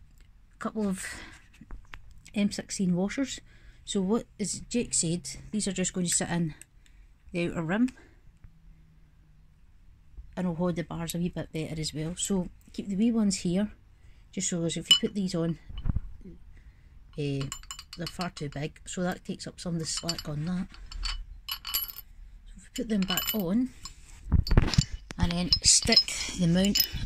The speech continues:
back in, adjust the washers, and it takes away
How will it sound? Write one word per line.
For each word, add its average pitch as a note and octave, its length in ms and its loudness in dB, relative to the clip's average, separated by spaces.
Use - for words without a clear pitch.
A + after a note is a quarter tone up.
back F3 280 -2
in, B3+ 360 8
adjust G3 340 0
the F3+ 60 -2
washers, G3 640 2
and G3 500 4
it - 140 -4
takes - 260 0
away G3 260 2